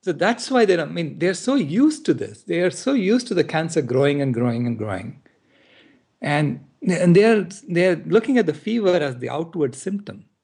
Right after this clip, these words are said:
of the cancer and saying, "If we can put, get that symptom under control, right,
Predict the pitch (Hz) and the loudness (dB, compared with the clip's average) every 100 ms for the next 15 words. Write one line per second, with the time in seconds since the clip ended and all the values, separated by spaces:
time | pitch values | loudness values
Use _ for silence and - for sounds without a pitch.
0 | _ - 120 120 139 127 131 139 _ _ | _ -10 -10 -8 -8 -8 -10 -16 _ _
1 | - _ 143 143 185 143 190 202 285 277 | -20 _ -10 -4 -2 2 2 4 2 4
2 | 262 196 160 - 214 214 _ _ - 190 | 4 4 0 -4 -2 -2 _ _ 0 0
3 | - 160 - 202 208 202 165 135 131 131 | 2 -2 0 0 0 0 0 0 -2 -2
4 | 147 175 95 120 170 _ _ _ _ _ | 0 0 -2 -6 -14 _ _ _ _ _
5 | _ _ _ _ _ _ _ _ - 127 | _ _ _ _ _ _ _ _ -8 -2
6 | 139 196 | -2 -4